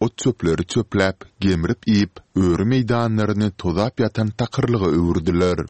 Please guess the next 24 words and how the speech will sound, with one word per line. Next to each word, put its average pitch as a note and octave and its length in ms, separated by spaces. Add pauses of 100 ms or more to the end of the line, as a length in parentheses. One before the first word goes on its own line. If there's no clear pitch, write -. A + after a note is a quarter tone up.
Logistika F#2 600
bahasynyň A#2 640
gymmatlamagy G#2+ 840
aç G2+ 320
mallara A2 480
kepek - 380
taşamagy A2 580
kynlaşdyrdy. F2+ 1000 (180)
Arryqlan F2+ 600 (100)
iri F2 260
saxly C3 320
mallary, F#2 680 (140)
tüweleri F2 840
we G#2 240
olaryň A#2 500
ýaş A2 280
gölelerini A2 720
geçen B2+ 360
bahasyndan A2+ 600
satyp G#2 320 (160)
diýmakdan G#2+ 640
başga A#2 280
çäre F#2+ 440 (100)
galmady, E2+ 760